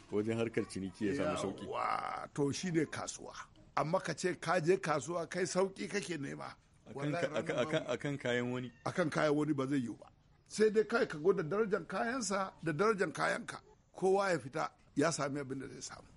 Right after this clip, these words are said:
Speaker 2: Amma koma, kowa ya koma ya kirkiri wannan kaya da nauyin jikinsa da jinin jikinsa. Amma wai a jira ran da kayan nan duk za su zamanto kowa ya je ya zuba naira goma. Kamar yadda muke sayan rago nineteen sixty-seven,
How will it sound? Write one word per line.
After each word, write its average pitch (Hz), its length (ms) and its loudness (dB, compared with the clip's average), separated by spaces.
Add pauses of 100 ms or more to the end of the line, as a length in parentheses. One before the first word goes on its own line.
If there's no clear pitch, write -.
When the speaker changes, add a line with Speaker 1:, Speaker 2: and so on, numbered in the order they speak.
(140)
Speaker 2:
Amma 151 220 4
koma, 220 440 6
kowa 226 380 4
ya 196 80 0
koma 180 420 4 (380)
ya 165 120 4
kirkiri 190 480 0
wannan 185 420 4
kaya 196 340 2
da 156 100 -2
nauyin 175 560 6
jikinsa 156 480 0
da 135 120 0
jinin 170 340 2
jikinsa. - 460 -4 (200)
Amma 143 220 6
wai 190 180 10
a 151 80 2
jira 160 300 4
ran 170 160 2
da 160 80 2
kayan 170 320 2
nan 147 140 0
duk 147 100 -4
za 170 180 2
su 135 80 0
zamanto 151 320 0 (100)
kowa 180 300 6
ya 160 100 6
je 156 220 2
ya 147 80 4
zuba 151 300 2 (320)
naira 165 320 4
goma. 156 400 4 (340)
Kamar 156 300 6
yadda 165 120 6
muke 170 320 2
sayan 185 280 0
rago 165 460 2 (260)
nineteen 190 720 0 (460)
sixty-seven, 170 800 4